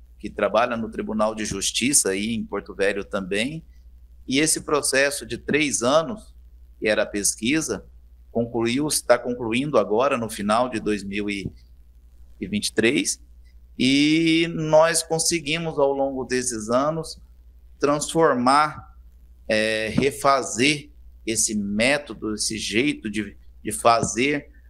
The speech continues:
a, a formação, é, dentro da escola de conta para um contexto de ensino E A D e ensino híbrido.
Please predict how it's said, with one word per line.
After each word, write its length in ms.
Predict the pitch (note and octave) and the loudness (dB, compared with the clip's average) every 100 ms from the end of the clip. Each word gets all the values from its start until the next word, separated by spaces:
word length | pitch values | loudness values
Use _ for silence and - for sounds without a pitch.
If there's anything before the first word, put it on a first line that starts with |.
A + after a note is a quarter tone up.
| - | -6
a, 480 | G#2 G#2+ G#2+ G#2 G#2 | 0 2 2 0 -4
a 20 | |
formação, 960 | - A2+ A2 G#2+ G2+ - A2+ A2+ A2+ - - - - - - - - | -2 0 0 0 -2 -2 0 0 -4 -12 -20 -20 -20 -20 -20 -20 -10
é, 140 | - G2 | -2 -2
dentro 420 | G2 A#2 C3 A2 | 2 0 0 0
da 120 | A2 | 0
escola 400 | A2 - G#2+ A2 | 0 2 0 0
de 100 | A#2 | -6
conta 500 | A2 B2 C#3 - E3+ - - - | -6 -2 -2 -4 -8 -10 -20 2
para 240 | E3+ E3+ | 4 4
um 100 | F3 | 0
contexto 680 | F3 F3+ F3+ - C#3 D3 - | -4 -4 -4 -2 -2 -2 -6
de 140 | - | -6
ensino 540 | C#3 - B2 A#2+ A#2 - - - - - - - | -4 -2 0 -2 -4 -8 -20 -20 -20 -20 -20 2
E 140 | C3+ | 6
A 80 | C#3+ | 6
D 440 | C3 B2+ D3 F3+ F3+ - - - - | 4 0 2 0 -2 -16 -20 -20 -8
e 140 | D#3 | -2
ensino 420 | E3 - D#3+ F3+ | 0 2 2 4
híbrido. 580 | D#3+ C3 A2 G#2+ G2+ G2 | 4 4 0 -4 -4 -6